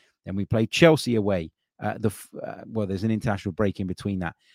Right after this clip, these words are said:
But there are so many <laughs> games to come. The schedule is relentless. We need depth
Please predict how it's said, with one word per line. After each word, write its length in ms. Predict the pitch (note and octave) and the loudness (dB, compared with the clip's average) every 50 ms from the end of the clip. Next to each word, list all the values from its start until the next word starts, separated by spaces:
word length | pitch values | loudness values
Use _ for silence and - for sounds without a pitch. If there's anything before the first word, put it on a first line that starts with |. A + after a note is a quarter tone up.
| _ _ _ _ _ _ - | _ _ _ _ _ _ -6
But 100 | D3+ D3 | -2 0
there 140 | E3+ E3 D#3+ | 2 2 2
are 40 | D3+ | 2
so 360 | - - - G3 G3+ G#3+ G#3 | 0 2 4 6 6 6 6
many 180 | F#3+ F#3 E3+ D3+ | 6 4 4 2
<laughs> 0 | |
games 380 | A#2 C3+ B2+ C3+ B2+ A2+ F#2+ - | 2 2 2 2 2 2 0 -2
to 100 | - - | -4 -2
come. 360 | - C3+ A#2 F#2 D#2 D#2 _ _ _ _ _ _ _ - - | 0 0 0 0 -2 -8 _ _ _ _ _ _ _ -2 -2
The 80 | B2+ | 0
schedule 500 | - - - E3+ F3+ F3+ D3+ D#3 D3 C3+ - | 0 0 2 2 2 2 2 0 0 0 2
is 200 | C3+ A2+ G#2 G#2+ | 0 -2 0 2
relentless. 760 | G#2+ A2+ A2 A2 A2 A2+ A2+ - E2+ E2+ E2+ - - - _ _ _ _ _ _ _ _ _ _ _ _ _ _ _ _ _ _ _ _ _ _ _ _ _ _ _ - | 2 2 4 4 4 2 0 -2 -8 -16 -18 -18 -20 -20 _ _ _ _ _ _ _ _ _ _ _ _ _ _ _ _ _ _ _ _ _ _ _ _ _ _ _ -2
We 160 | C3 D3 D#3 | 2 4 4
need 480 | D#3 D#3 D3 D#3 D#3+ D#3 C#3+ B2 A2+ - _ - | 4 6 4 4 4 2 0 -2 -6 -12 _ -2
depth 420 | - B2 - - _ - - _ | -2 -2 -2 -2 _ -20 -20 _